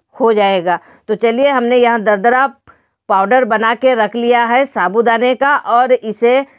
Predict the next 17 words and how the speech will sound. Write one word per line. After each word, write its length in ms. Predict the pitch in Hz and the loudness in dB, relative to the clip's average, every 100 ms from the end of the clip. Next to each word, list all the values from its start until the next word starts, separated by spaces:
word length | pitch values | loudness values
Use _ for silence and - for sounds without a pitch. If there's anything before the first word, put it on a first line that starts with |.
| _ 220 | _ -6
हमें 440 | 214 240 262 185 | 0 2 0 0
दस 280 | 240 269 262 | 0 -2 -2
मिनट 340 | 247 240 247 | -2 -2 -2
के 140 | - 254 | -2 0
लिए 200 | 240 262 | 2 2
लगभग 420 | 247 220 196 262 269 | 0 -2 0 -2 -2
फुलाने 440 | 233 214 196 220 240 | -4 0 0 -2 -2
के 140 | 240 | -2
लिए 200 | 220 233 | 2 2
हमें 320 | 254 214 233 208 | 0 -2 -2 0
डाल 240 | 180 196 | 0 0
देना 240 | 196 190 | -4 -4
है। 160 | 185 185 _ _ _ 226 | -4 -6 _ _ _ -4
तो 60 | |
बस 240 | 220 277 277 | 0 0 0
हमारा 320 | 247 240 254 | 0 0 0
साबूदाना 800 | 254 190 196 254 240 240 247 262 | 0 -2 0 0 2 0 0 -2